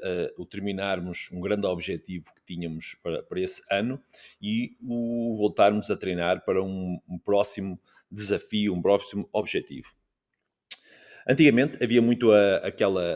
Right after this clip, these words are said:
aquela norma que devia separar pelo menos quatro semanas, eh, entre épocas. É claro que para atletas profissionais, atletas que se dedicam de corpo e alma, digamos assim, eh, exaustivamente, todos os dias,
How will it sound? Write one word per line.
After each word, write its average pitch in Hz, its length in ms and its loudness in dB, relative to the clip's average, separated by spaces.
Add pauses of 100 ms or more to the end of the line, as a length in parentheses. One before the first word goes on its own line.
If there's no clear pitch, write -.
(120)
aquela 82 760 -4 (240)
norma 104 640 0
que - 120 -18
devia 95 180 -4
separar 92 560 -2 (100)
pelo 92 140 -8
menos 90 300 -6
quatro - 280 -2
semanas, 87 560 -8 (440)
eh, 87 520 0
entre 95 360 -10
épocas. - 580 -10
É 107 80 -4
claro 110 300 0
que 101 240 -6
para 104 240 0
atletas 98 440 -4
profissionais, 87 920 -6 (280)
atletas 87 400 -8
que - 80 -18
se - 80 -18
dedicam 82 580 -6 (160)
de 90 200 -16
corpo 92 320 -6
e 85 80 0
alma, 90 320 0
digamos 85 340 -4
assim, 92 560 -6
eh, 82 300 -2 (340)
exaustivamente, 101 1080 0
todos 110 340 2
os 95 100 -12
dias, 101 580 0